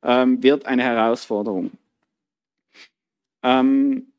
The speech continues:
und grundsätzlich gibt es zwei verschiedene Ansätze, die auch oft kombiniert werden, wie man das Problem der Regulierung löst. Das er-, der erste ist risikobasiert.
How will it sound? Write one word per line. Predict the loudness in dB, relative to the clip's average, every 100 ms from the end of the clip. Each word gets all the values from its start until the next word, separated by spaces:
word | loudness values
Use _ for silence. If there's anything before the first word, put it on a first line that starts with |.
| _ _ _ _ _ _
und | -4
grundsätzlich | 4 4 4 2 2 0 0 -2 -8
gibt | -8 -6
es | -8 -8
zwei | -14 -2 2 4 2 0 -4 -10 -8
verschiedene | -6 -4 -4 -4 0 0 2
Ansätze, | 2 0 0 -2 -4 -2 0 0 -4
die | 0 2
auch | 2 2
oft | -2 -2
kombiniert | -2 0 0 0 0
werden, | -2 -2 -4 -4
wie | 0
man | 2 2 0
das | -2 -6
Problem | -6 0 0
der | 0
Regulierung | -4 -6 -4 -2 0
löst. | 0 -2 -6
Das | -10 0
er-, | 2 2
der | 0 0
erste | 0 0
ist | -8 -6
risikobasiert. | -4 -4 -6 -8 -6 -4 2 2 2